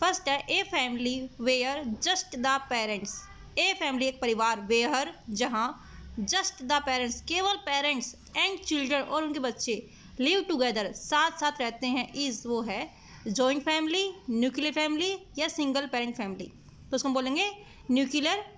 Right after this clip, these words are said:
फैमिली, एकल परिवार। बेटा nuclear family ऐसी family होती है जिसके अंदर parents और उनके children साथ साथ रहते हैं। Joint family के अंदर parents, children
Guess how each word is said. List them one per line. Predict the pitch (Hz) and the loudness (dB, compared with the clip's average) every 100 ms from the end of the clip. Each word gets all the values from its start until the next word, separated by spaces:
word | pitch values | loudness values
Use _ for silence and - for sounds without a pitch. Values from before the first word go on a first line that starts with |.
| - | -4
फैमिली, | 247 233 240 | -2 0 0
एकल | - 269 349 349 | 0 -2 -2 -2
परिवार। | 233 202 180 - - - - - - | 0 0 -2 -6 -16 -20 -20 -18 -6
बेटा | 330 | -2
nuclear | 311 302 330 403 | 0 0 2 2
family | 381 381 370 392 359 - | 4 2 2 0 0 -4
ऐसी | 277 320 | -4 -2
family | 349 349 349 | 2 2 2
होती | 349 339 | 0 -2
है | 294 | -2
जिसके | 330 359 | -2 0
अंदर | 359 359 | -2 0
parents | 294 302 370 370 | 2 2 2 0
और | 285 | 0
उनके | 302 320 | 0 0
children | 330 302 277 330 370 | -2 0 2 0 -2
साथ | - 269 240 - | -2 -2 0 -2
साथ | 254 | -2
रहते | 277 - | -2 0
हैं। | 339 370 - - - - 196 | -2 -2 -6 -18 -14 -6 2
Joint | 269 330 349 | 4 4 4
family | 349 339 359 | 2 2 0
के | 349 | 0
अंदर | 339 370 381 - | 2 0 0 0
parents, | 269 262 294 370 - - - - - - | 2 2 2 0 -2 -4 -12 -16 -14 -2
children | 294 277 294 370 | 0 2 2 0